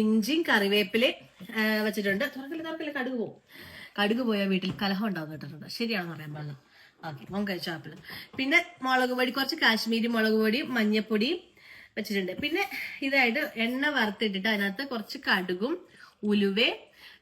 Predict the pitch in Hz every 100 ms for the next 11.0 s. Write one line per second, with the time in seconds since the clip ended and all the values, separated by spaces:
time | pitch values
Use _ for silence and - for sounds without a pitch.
0 | - 370 392 403 311 285 311 - - 226
1 | - 233 220 220 240 - - - 285 330
2 | 302 220 202 196 190 214 277 - 196 196
3 | 190 208 220 170 - 160 160 156 - -
4 | - - - - 269 302 311 226 233 208
5 | 247 247 226 277 349 - - - - -
6 | 214 233 294 302 247 247 233 294 339 240
7 | 269 285 240 233 247 226 247 233 - 233
8 | 226 233 226 208 202 269 339 277 233 226
9 | 262 220 202 202 196 220 370 - - -
10 | 320 392 381 330 277 247 247 240 254